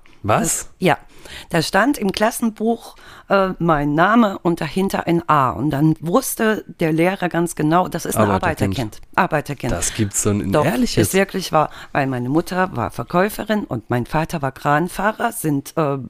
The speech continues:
Speaker 2: Arbeiterberufe. Und da stand ein riesengroßes A dahinter. Wenn jetzt, ähm, jemand gewesen ist, des-, dessen Eltern zum Beispiel Ärzte, Rechtsanwälte oder sowas gewesen sind, dann stand ein I dahinter. Intelligenzkinder.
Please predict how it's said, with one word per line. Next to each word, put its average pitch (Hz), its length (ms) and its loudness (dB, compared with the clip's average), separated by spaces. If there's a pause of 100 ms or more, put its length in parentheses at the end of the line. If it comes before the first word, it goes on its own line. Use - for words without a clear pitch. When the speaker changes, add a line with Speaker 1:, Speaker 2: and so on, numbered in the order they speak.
(160)
Speaker 2:
Arbeiterberufe. 190 1000 0 (320)
Und 170 80 -2
da 156 100 -2
stand 170 320 -2
ein 151 140 -2
riesengroßes 156 720 -6
A 135 140 0
dahinter. 127 500 -6 (400)
Wenn 185 220 4
jetzt, 196 440 -2
ähm, 165 360 0 (420)
jemand 170 320 2
gewesen 175 440 -4
ist, 196 260 -2
des-, 160 240 -4
dessen 165 500 -4
Eltern 180 380 -2
zum 165 120 -4
Beispiel - 460 -8
Ärzte, 165 480 -4
Rechtsanwälte 156 680 -6
oder 143 180 -4
sowas 151 320 -6
gewesen 147 400 -6
sind, 147 240 -4
dann 185 160 -4
stand 208 320 -4
ein - 100 -8
I 208 280 -6
dahinter. 131 480 -8 (320)
Intelligenzkinder. 165 1000 0